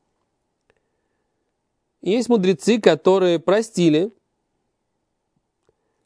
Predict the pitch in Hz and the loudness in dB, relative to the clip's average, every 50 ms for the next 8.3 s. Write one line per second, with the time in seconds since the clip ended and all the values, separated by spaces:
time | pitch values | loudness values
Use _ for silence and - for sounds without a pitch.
0 | _ _ - 214 233 277 311 269 - - 208 180 165 - 151 127 - _ _ _ | _ _ -10 -6 -2 -2 -2 0 0 0 0 0 -2 -2 -4 -4 -4 _ _ _
1 | _ _ _ _ _ _ _ _ _ _ _ _ _ _ _ - 139 127 131 143 | _ _ _ _ _ _ _ _ _ _ _ _ _ _ _ -8 -6 -4 -4 -6
2 | 151 - - _ - - 156 185 196 - - - - - - _ _ _ - - | -6 -10 -16 _ -6 -2 -2 -2 -2 -2 -8 -16 -20 -20 -20 _ _ _ -4 0
3 | 160 151 147 143 139 139 135 131 131 131 131 131 131 151 180 214 208 - 220 196 | 2 2 2 2 0 -2 -2 -2 -2 -2 -2 -2 -2 -2 -2 -2 -2 -2 -2 2
4 | - 220 214 202 - - 208 233 294 320 285 247 196 175 147 131 135 156 139 135 | 2 2 2 0 0 0 0 0 0 -2 -2 0 0 0 0 -2 -4 -8 -10 -4
5 | 147 - 151 156 170 151 139 139 135 139 139 151 147 139 135 131 131 127 127 - | -2 -2 0 0 -2 -2 -2 -2 0 0 0 0 0 -2 -4 -6 -6 -6 -4 -2
6 | 185 226 233 233 _ _ _ _ _ _ - 202 226 247 226 - - _ _ _ | -2 -2 -2 -4 _ _ _ _ _ _ -6 -4 -4 -4 -4 -8 -12 _ _ _
7 | _ - 190 185 180 165 151 151 143 131 131 139 127 127 - 156 151 160 160 180 | _ -10 -6 -2 -2 -2 0 -2 -2 -2 -4 -8 -8 -6 -4 -2 -2 0 -2 -2
8 | 240 311 254 - - - | -2 -4 -4 -6 -8 -10